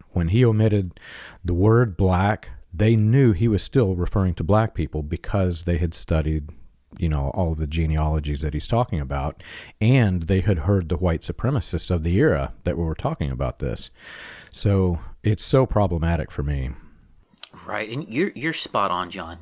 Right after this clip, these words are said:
Speaker 2: There are, uh, a segment of people in the message, um, and especially among message ministers, that absolutely know that serpent seed is racial. The, the racial aspects of it are shared in a very plain way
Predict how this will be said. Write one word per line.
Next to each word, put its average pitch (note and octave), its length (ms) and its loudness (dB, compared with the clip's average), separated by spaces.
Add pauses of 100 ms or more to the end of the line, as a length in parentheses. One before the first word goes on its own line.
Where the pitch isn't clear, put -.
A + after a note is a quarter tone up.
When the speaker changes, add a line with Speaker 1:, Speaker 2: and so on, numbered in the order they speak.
(140)
Speaker 2:
There C3 360 -4
are, G#2 360 -2 (440)
uh, F#2 220 -6
a - 60 -10
segment C#3 440 -4
of C#3+ 100 -10
people G2 380 -8
in F#2+ 80 -8
the A2 80 -6
message, F2+ 560 -10 (160)
um, F2 400 -16
and F2 240 -12
especially A#2+ 560 -6
among A#2 300 -4
message A2 320 -8
ministers, F#2+ 500 -10 (440)
that - 160 -6 (100)
absolutely A2+ 920 -6
know F#2 360 -8
that - 100 -14
serpent - 380 -10
seed G2 200 -8
is F#2 120 -10
racial. F2 480 -10
The, G2 480 -10 (440)
the G2 400 -8
racial A#2+ 460 -2
aspects - 480 -6
of B2 140 -4
it B2+ 120 -4
are G#2+ 100 -4
shared A2+ 420 -6
in G#2 80 -8
a G2+ 40 -8
very A#2 380 -4
plain D3+ 560 -4
way G2+ 300 -2